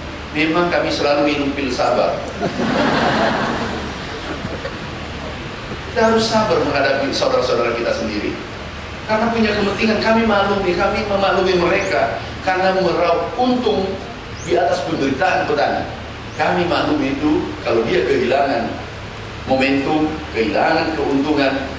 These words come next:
karena hadir Menteri Pertanian dari kampung-kampung yang tidak bisa diajak kompromi. Kami tahu bahwa mereka kehilangan keuntungan. Tapi kalau bisa, saudaraku,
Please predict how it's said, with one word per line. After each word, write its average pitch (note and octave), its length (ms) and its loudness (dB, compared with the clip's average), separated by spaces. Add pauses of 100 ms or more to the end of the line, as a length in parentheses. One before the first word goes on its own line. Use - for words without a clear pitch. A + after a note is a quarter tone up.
karena A#2 400 0 (240)
hadir B2 400 0
Menteri A#2 320 0
Pertanian A2+ 400 0
dari - 240 2
kampung-kampung C3 640 0
yang B2+ 240 0
tidak G#2 160 0
bisa - 240 0
diajak - 320 2
kompromi. - 400 -2 (2000)
Kami F#3+ 320 0
tahu F#3 320 4 (240)
bahwa D3+ 320 4
mereka D3+ 480 2 (320)
kehilangan C#3 480 2
keuntungan. C3 480 -2 (480)
Tapi F3 480 0
kalau D#3 320 2
bisa, - 640 0 (160)
saudaraku, B2 640 2